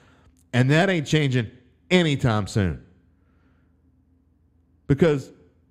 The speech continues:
let's face it, I don't think Sean Payton could beat Andy Reid anyway. So, what makes him think he's gonna beat Andy Reid in Denver with that group? I mean,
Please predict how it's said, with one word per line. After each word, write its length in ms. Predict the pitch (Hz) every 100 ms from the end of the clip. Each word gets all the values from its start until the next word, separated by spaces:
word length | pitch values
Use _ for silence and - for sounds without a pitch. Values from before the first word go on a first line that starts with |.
| -
let's 180 | 202
face 360 | - 170 139 -
it, 180 | 71 - _ _
I 60 | 214
don't 80 | 247
think 140 | 160
Sean 260 | - 151 131
Payton 220 | 147 113
could 100 | 113
beat 160 | 127
Andy 200 | 123 113
Reid 220 | 101 110 98
anyway. 400 | 107 85 69 - _ _ _ _ _ _ _ _ _ _ _ _ _ _ _ _ _ _
So, 480 | 151 135 127 110 - _ _ _ _ _ _ _
what 180 | 117 208
makes 260 | 240 233 220
him 80 | 160
think 220 | 196 160
he's 100 | 147
gonna 140 | 123
beat 180 | 107 147
Andy 220 | 143 127
Reid 240 | 110 123 113
in 100 | 92
Denver 280 | 117 107
with 160 | 92 87
that 200 | 113 120
group? 380 | 85 67 - - _ - - - _ _ _ _ _ _ _ _ _ _ _
I 80 | -
mean, 240 | 120 104